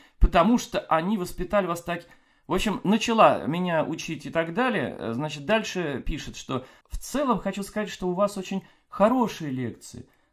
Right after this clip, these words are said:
но слишком много вы оскорбляете людей. Меня это очень сильно отталкивает. Какая ранимая душа". В свое время у Германа Стергова брала продукцию, как раз перестала брать из-за неуважительного отношения к людям. Во-первых,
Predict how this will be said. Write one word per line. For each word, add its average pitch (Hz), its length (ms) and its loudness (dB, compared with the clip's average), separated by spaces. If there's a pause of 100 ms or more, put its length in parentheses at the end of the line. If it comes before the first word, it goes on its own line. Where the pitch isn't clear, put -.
но 160 120 -4
слишком 240 400 0
много 233 220 4
вы 202 100 -4
оскорбляете 196 600 -2
людей. 160 380 -4 (160)
Меня 226 220 4
это 226 160 -2
очень 226 260 0
сильно 190 340 -2
отталкивает. 160 480 -4
Какая 196 280 -4
ранимая 160 380 -2
душа". 127 360 -6 (340)
В - 60 0
свое 220 220 6
время 220 300 2
у - 20 0
Германа 196 300 0
Стергова 175 720 -2
брала 170 340 2
продукцию, 175 640 -4 (340)
как 151 180 -4
раз 180 320 -4 (540)
перестала 151 460 -2
брать 233 260 -2
из-за 143 180 -8
неуважительного 139 540 -4
отношения 143 440 -6
к - 100 -12
людям. 107 260 -4 (220)
Во-первых, 175 420 -2